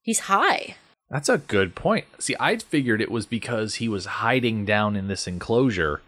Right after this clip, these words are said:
Speaker 2: in the shadows. I didn't even think that the spray was dilating his pupils to make them huge.
Speaker 1: So, I do get the idea that they are in a dark-ish place. I mean, it's not that dark to us, but it can't be.
Speaker 2: Yeah.
Speaker 1: You know,
Speaker 2: I mean, the sun's going
Speaker 1: they have
Speaker 2: down.
Speaker 1: to let us see.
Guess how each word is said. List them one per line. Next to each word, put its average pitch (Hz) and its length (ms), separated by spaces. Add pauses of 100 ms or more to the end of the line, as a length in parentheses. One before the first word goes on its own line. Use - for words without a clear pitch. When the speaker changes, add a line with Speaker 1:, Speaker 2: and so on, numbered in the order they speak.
(240)
Speaker 2:
in 127 280
the 104 100
shadows. - 840 (580)
I 117 80
didn't 156 180
even 110 200
think 143 220
that 104 140
the - 60
spray 107 320
was 95 180
dilating 95 580
his 82 120
pupils 90 520
to 92 80
make 90 180
them 80 160
huge. 85 640 (340)
Speaker 1:
So, 277 540 (340)
I 269 100
do 302 200
get 285 240
the 269 160
idea 240 460
that 226 300
they 220 220
are 214 240
in 208 60
a 208 80
dark-ish 196 1000
place. 196 420
I 208 40
mean, 196 140
it's 196 140
not 202 140
that 202 120
dark 196 220
to - 160
us, 190 200
but 185 140
it 165 60
can't - 280
be. 196 300 (100)
Speaker 2:
Yeah. 143 200
Speaker 1:
You 202 40
know, 165 220 (260)
Speaker 2:
I 233 100
mean, 196 80
the 165 60
sun's 123 260
going 208 140
Speaker 1:
they 254 80
have 254 220
Speaker 2:
down. 247 100
Speaker 1:
to 247 60
let 220 160
us 196 120
see. 175 340